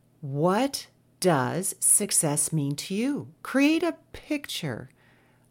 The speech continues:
of what it looks like when you do. What do you see?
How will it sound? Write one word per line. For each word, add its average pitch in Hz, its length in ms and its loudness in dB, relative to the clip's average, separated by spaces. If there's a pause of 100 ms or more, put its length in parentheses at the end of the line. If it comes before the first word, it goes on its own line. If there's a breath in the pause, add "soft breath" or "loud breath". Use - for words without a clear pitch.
of 180 480 4
what 151 320 0
it - 180 -2
looks 147 460 0
like 131 280 -4
when 147 140 0
you 143 120 2
do. 139 260 -2
What 131 240 -2
do 277 80 0
you 262 180 2
see? - 800 2